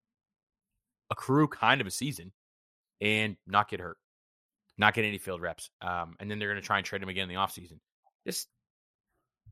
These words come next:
very, very odd, very odd behavior that, that, that, that happened to. And a lot of these trades happened before the trade deadline, so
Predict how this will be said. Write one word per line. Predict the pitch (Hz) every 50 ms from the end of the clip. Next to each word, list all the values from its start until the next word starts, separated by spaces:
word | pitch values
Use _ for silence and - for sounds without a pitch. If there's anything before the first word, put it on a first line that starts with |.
| - _ _ _ _ - - - -
very, | 131 170 208 247 254 226
very | 135 107 143 170 170 147 - -
odd, | - 107 113 113 104 87 85 80 - _ _ _ _ -
very | 110 117 135 -
odd | - 95 101 104 98
behavior | 92 87 95 90 87 85 85 82 - _ _ _ -
that, | 87 - _ _ 95
that, | 101 92 -
that, | 95 92 85 76 -
that | 92 90
happened | 95 92 87 - - 82 -
to. | - 76 - _ _ _ _ _ _ _ _ -
And | 104 110
a | 135
lot | 156 175 196
of | 180
these | 175 160 -
trades | - 160 151 147 139 127 - - _ _ _ _ _ _
happened | - 117 117 - 123 107
before | 98 95 - 117 123
the | 117 110
trade | - 131 117 107
deadline, | 113 113 110 117 117 120 120 113
so | - 101 92 92 90 90